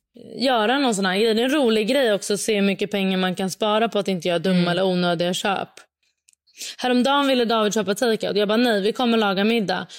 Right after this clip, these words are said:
Speaker 1: Och det är typ femhundra spänn in på familjefonden.
Speaker 2: Det tycker jag att man inser, alltså, ju äldre man blir. Men att
Speaker 1: Mm.
Speaker 2: just, alltså, äta ute och typ beställa hem mat och sånt,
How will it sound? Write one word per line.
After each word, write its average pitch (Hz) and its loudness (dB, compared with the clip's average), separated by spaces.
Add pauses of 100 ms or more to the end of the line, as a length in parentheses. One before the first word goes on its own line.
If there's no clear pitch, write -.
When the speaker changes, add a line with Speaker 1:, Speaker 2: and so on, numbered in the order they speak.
(140)
Speaker 1:
Och 254 -2
det 370 2
är 403 2
typ 320 -2
femhundra 254 0
spänn 285 -2 (140)
in 285 0
på 262 -4
familjefonden. 233 0 (240)
Speaker 2:
Det 196 -4
tycker 196 -6
jag 175 -4
att 170 -10
man 170 -6
inser, 170 -6 (720)
alltså, 165 -8 (160)
ju 214 -4
äldre 220 -2
man 208 -6
blir. 233 -2 (400)
Men 196 -2
att 175 -2
Speaker 1:
Mm. 208 2
Speaker 2:
just, 196 -4 (240)
alltså, 190 -4
äta 185 -6
ute 185 -6
och 175 -6
typ 175 -8
beställa 165 -6
hem 160 -8
mat 208 -4
och - -10
sånt, - -10